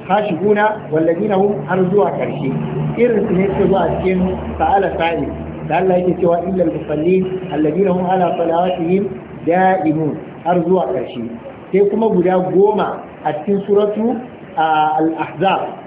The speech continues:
inda Allah ya kawo sifofin bayin Allah mu'minai maza da mata. "Innal muslimina wal muslimati wal mu'minina wal mu'minati", har zuwa ƙarshe. Za a ga to abubuwa guda goma goma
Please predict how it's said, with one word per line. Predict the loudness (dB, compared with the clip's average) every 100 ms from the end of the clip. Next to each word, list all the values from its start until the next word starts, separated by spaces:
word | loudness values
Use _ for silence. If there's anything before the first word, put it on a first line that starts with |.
| -18 -18 -18 -18 -18 -18 -14 -2
inda | 0 2
Allah | 2 2 2
ya |
kawo | 2 2 2 0
sifofin | 0 0 2 2
bayin | 2 2 0 0
Allah | 0 0 0
mu'minai | -2 -2 0 2
maza | 2 2 2
da | 0
mata. | -4 -6 -6 -8 -16 -18 -8
"Innal | -2 0 0
muslimina | 0 -4 -4 -4 -2 0
wal | 0
muslimati | 0 -4 -6 -4 -2 -2 -2
wal | -4
mu'minina | -4 -6 -8 -6 -2
wal | -2 -4
mu'minati", | -6 -4 -2 -2 -4 -8 -10 -14 -6
har | -2 0
zuwa | 2 0
ƙarshe. | 0 -4 -6 -8 -10 -12 -2
Za | 2
a | 2
ga | 2
to | 2 2
abubuwa | 0 2 2 2
guda | 2 2 4
goma | 4 4 4
goma | 2 2